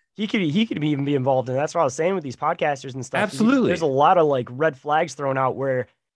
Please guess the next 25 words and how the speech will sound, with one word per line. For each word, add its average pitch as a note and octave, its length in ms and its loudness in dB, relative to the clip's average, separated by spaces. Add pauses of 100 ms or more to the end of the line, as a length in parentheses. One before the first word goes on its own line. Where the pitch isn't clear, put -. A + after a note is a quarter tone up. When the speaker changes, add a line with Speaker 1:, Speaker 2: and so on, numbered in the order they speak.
Speaker 1:
I D#3 60 -10
guarantee F#3+ 440 0
you F3+ 100 -4
there's D#3 200 0
at D#3 80 -4
least F3+ 420 -10 (320)
minimum, F3+ 480 4
like, B2+ 240 -4
fifteen, G3+ 340 -2
twenty E3 220 2
percent D3+ 260 0
of D3+ 40 0
this D3 140 -2
community D3 500 -4 (280)
that's C#3+ 160 -12
solely F#3+ 460 4
here D#3 500 0
to D#3+ 100 -8
throw E3+ 300 2
people D3 320 0
off C#3 260 4
of C3 100 -8
the B2+ 100 -4
real C3 180 -2
track. F2 420 -10